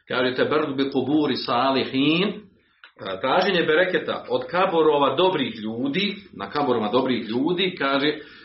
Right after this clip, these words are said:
kel lati, wa bil ešđari, kel uzza wa menat, e, kaže, e, od, e, kaborova dobrih ljudi, poput lata, ako se vrata na čovjeka, e,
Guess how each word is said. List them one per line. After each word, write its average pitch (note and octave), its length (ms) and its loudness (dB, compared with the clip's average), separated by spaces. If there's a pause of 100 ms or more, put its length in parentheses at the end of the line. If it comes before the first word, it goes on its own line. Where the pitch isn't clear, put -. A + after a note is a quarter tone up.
(880)
kel B2+ 280 2
lati, E3+ 580 0 (220)
wa B2+ 140 0
bil D3 140 2
ešđari, D3+ 960 0 (100)
kel C3 120 0 (120)
uzza C3+ 280 0
wa G#2+ 200 0
menat, A#2+ 500 -2
e, - 60 -16 (920)
kaže, A#2+ 180 2
e, A2 40 -4 (400)
od, A2 220 -2
e, G2+ 280 -4
kaborova C3 360 2
dobrih C3+ 280 2
ljudi, D#3 300 0
poput C#3 280 -2
lata, E3 560 0
ako - 160 -10
se B2 80 -4
vrata A#2 240 -4
na F#2+ 140 -10
čovjeka, G2 400 -6
e, - 680 -18